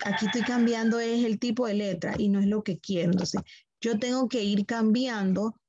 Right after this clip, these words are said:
qué cosa me dijo a mí el estilo. El estilo es en cincuenta por ciento. Usted tiene que irse a la pestaña de inicio y revisando aquí. ¿Ve?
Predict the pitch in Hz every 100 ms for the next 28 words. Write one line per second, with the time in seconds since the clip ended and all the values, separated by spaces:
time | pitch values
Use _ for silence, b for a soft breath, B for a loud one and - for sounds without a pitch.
0 | _ _ _ 247 220 269 240 240 233 214
1 | 202 208 202 202 196 202 202 196 - -
2 | 294 208 175 - 220 214 190 - 302 247
3 | 202 208 226 220 - 202 220 202 196 196
4 | 202 196 190 - 190 185 180 - b b
5 | b - 214 254 254 277 294 269 226 233
6 | 254 233 190 214 - 196 196 202 208 214
7 | 254 220 - 202 - b _ _ 208 208
8 | 214 214 202 220 196 190 214 214 - -
9 | - 196 151 202 170 - _ _ _ _
10 | _ _ 208 254